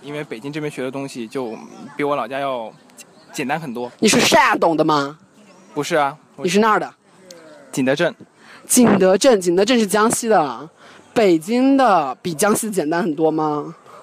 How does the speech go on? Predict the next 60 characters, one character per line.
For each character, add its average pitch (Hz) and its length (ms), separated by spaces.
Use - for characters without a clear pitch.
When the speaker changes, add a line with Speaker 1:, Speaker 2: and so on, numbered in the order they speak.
Speaker 1:
对， 156 160
地 185 160
方 165 160
都 160 120
会 170 60
比 135 100
较 123 100
难 117 200
一 123 60
些。 117 180
Speaker 2:
哦， 233 280
真 220 260
的 247 80
啊？ 151 460
那 220 100
好 185 160
吧， 131 260
所 190 160
以 185 60
说 180 220
你 147 200
初 - 200
中 208 120
就 214 80
决 170 160
定 143 200
了。 117 120
那 233 100
初 302 140
中 302 140
决 233 120
定 196 140
要 196 100
干 190 120
嘛 139 180
呢？ 156 180
Speaker 1:
不 151 60
干 165 140
嘛 131 140
呀， 135 80
就 160 100
好 123 120
好 131 60
学 143 160
英 151 220
语 117 80
啊。 117 180
当 156 140
时 165 80
英 165 160
语 - 20
不 147 140
好， 165 80
就 - 160
还 143 240
一 165 80
般 147 220
吧。 120 180
Speaker 2:
嗯 165 120
哼， 170 260